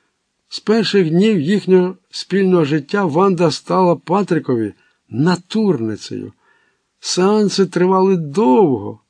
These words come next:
але не втомлювали її, бо О Лірі раптом кидав вугіль, олівець, пензель – Дужими руками знімав свою модель з подіуму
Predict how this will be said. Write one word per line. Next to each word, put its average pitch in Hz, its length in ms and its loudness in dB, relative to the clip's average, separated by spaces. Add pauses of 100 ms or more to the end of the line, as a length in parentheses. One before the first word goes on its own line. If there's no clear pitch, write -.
(540)
але 139 260 0
не 247 120 4
втомлювали 170 800 2
її, 135 500 0 (200)
бо 143 320 2 (300)
О 170 320 2
Лірі 170 580 2 (280)
раптом 190 580 0 (340)
кидав 180 420 2
вугіль, 185 480 2
олівець, 170 560 2
пензель – 180 580 0 (280)
Дужими 180 460 2
руками 180 440 2
знімав 175 500 4
свою 160 300 2
модель 160 360 4
з 123 120 -8
подіуму 220 720 2